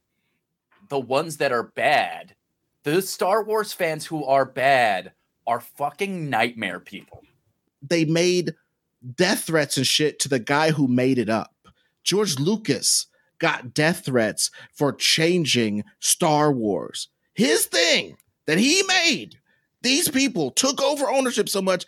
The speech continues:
Speaker 2: that they hated him for years. To turn on the creator of it is the definition of zealotry.
Speaker 1: I just gotta say, by the way, if Jesus come back, came back in real life, like, that really happened, Christians would kill him immediately.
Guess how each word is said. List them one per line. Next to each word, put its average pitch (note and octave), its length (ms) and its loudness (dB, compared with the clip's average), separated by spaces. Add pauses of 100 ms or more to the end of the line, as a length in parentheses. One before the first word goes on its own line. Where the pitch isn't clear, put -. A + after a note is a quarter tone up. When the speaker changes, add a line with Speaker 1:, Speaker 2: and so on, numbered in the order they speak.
(160)
Speaker 2:
that F3 120 0
they D#3+ 140 2
hated G#3 420 0
him E3+ 420 -2 (300)
for F#3 220 2
years. C#3+ 880 -2 (200)
To D#3 100 2
turn C4 240 2
on B3+ 80 2
the F#3 100 2
creator C3+ 460 2
of F#2+ 180 -4
it - 160 -10 (440)
is D#3 80 0
the D#3 100 0
definition C#3 1040 0
of A#2 140 0
zealotry. F#2 640 -4 (220)
Speaker 1:
I C3 60 -8
just F#3 160 -10
gotta F#3 180 2
say, D3+ 200 -2
by C3+ 180 2
the C#3 80 -6
way, B2 240 -2
if G#2 300 -10 (120)
Jesus D#3 400 -8
come B2 180 -6
back, G#2+ 400 2 (120)
came A2+ 220 -8
back G#2+ 320 0
in F#2+ 140 -8
real G#2 180 -2
life, G#2 300 0
like, - 140 -10
that G#2 180 0
really G#2+ 220 -4
happened, G#2+ 500 -2
Christians C#3+ 340 -8
would G#2 160 -12
kill G2 200 -10
him F#2 200 -12
immediately. F2+ 760 -14